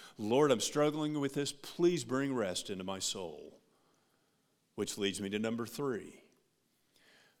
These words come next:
Don't let your view of him be obscured by taking everything in this temporal life too seriously.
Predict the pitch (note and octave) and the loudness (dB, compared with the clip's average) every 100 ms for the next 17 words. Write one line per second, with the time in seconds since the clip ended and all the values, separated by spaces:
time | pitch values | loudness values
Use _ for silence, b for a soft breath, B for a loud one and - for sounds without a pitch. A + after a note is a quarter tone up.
0 | b A#2+ D3+ C#4+ A#3+ G3 G3 - B2 G#2+ | b 6 8 6 2 -2 -2 -2 -2 -2
1 | F#2+ G#2+ D3 C#3 G2+ F2+ G2 G2 F#2+ A#2 | -4 0 4 4 2 -2 -6 -6 -6 -4
2 | G#2+ G#2 - - C#3+ B2+ G2 F2+ F#2+ - | -2 -2 -4 -4 -2 -2 0 -4 -6 -8
3 | G2 G2 G#2+ - - E3+ E3+ D#3 C3+ - | -2 -2 -2 -6 -2 0 0 -2 -2 -4
4 | C#3+ F#3 G#3 A#3 A#3 G#3+ - F3 E3 B2 | -2 -2 -2 -2 -2 -2 -4 -2 0 -2
5 | A2 G#2 F#3 F#3 - - - E3 D#3+ D#3+ | -2 0 0 0 -4 -6 -4 -4 -4 -2
6 | D#3 C#3+ C3 B2 A#2 A2+ - - - - | 0 0 0 2 2 -2 -8 -20 -8 -2
7 | D#3+ E3 E3+ E3+ - - - - D3 C#3+ | 0 0 -2 -6 -14 -12 -6 -6 -4 -6
8 | G2+ E2 - D#2 - | -6 -8 -8 -10 -16